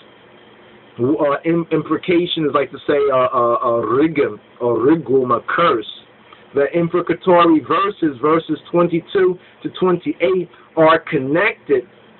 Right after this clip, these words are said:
And then it has Romans X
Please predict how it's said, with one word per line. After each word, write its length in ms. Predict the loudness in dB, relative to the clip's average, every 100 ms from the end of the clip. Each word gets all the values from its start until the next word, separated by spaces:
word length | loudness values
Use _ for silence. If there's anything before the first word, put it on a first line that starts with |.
| -20 -20 -20 -20 -20 -6
And 140 | -2
then 140 | 2 2
it 100 | 0
has 220 | 0 0
Romans 840 | -2 0 2 2 2 2 0 0 -6 -10 -20 _ -4
X 180 | -4